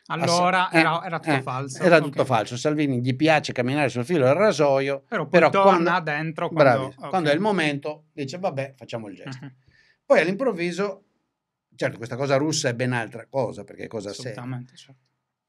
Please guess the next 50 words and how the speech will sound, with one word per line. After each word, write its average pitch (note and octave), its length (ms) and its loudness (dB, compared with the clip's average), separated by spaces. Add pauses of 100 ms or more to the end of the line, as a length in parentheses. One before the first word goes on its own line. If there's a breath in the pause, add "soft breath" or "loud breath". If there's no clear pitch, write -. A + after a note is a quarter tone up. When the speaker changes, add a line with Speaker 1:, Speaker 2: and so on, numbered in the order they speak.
(120)
Speaker 2:
Però G3 280 4
decide F#3 720 0
di D3 120 -4
uscirsene E3 800 -2
con C#3+ 160 -2
questa C3 460 0
frase C3+ 480 -2
molto C3+ 320 0
confrontesca, B2+ 600 0
che B2 60 -4
in B2+ 60 0
un B2 80 2
paese B2 240 2
normale C3+ 400 2
avrebbe A2 240 -4
portato A#2+ 360 -2
immediatamente G#2+ 440 -2
a D#3+ 40 2
una - 80 -2
crisi F#2 180 -6
di F#2 60 -6
governo. G2+ 420 -6
Speaker 1:
Eh, - 60 -20
certamente. C#3+ 520 -14
Speaker 2:
Cioè, B2 80 -2
ti - 80 -8
immagini? G#2+ 340 0
Speaker 1:
<laughs> - 1040 -2 (220 loud breath)
Certo, C3 460 -10
Speaker 2:
Cioè, D3 120 -8
Speaker 1:
cioè, D3+ 140 -10
non F#3+ 160 -2
mi G#3 80 2
interessa G#3 800 0
quello F#3 240 -4
che E3+ 120 -6
ha E3 60 -4
da E3+ 140 -2
dire E3 460 -2
il D#3 60 -10
Speaker 2:
ti E3 40 -4
immagini F#3+ 240 2
Speaker 1:
Presidente - 0 -
Speaker 2:
se F3 120 0
il D#3 100 0
Speaker 1:
del F#3+ 100 4
Speaker 2:
vicepresidente F#3+ 520 4
del F#3 80 0
Speaker 1:
Consiglio. F3 140 0
Eh. G3 220 -2